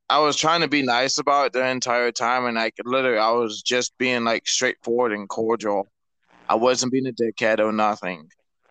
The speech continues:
I literally started doing a voice recording on, on my phone 'cause I've learned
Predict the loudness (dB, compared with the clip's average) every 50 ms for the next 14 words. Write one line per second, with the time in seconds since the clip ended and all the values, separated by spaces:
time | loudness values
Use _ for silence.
0 | _ _ _ -20 -20 -20 -20 -20 -8 -2 0 2 4 4 6 6 6 4 4 4
1 | 2 2 4 4 4 2 2 -2 -6 -8 -8 -16 -8 -2 0 0 2 2 2 0
2 | 2 2 2 2 2 2 2 -2 -2 -4 0 0 2 2 2 2 2 0 2 0
3 | 2 0 0 0 2 2 2 2 2 0 0 0 0 0 0 0 -2 -2 -2 -2
4 | 0 2 2 0 0 -2 -2 0 2 2 4 4 4 4 2 2 2 0 0 -2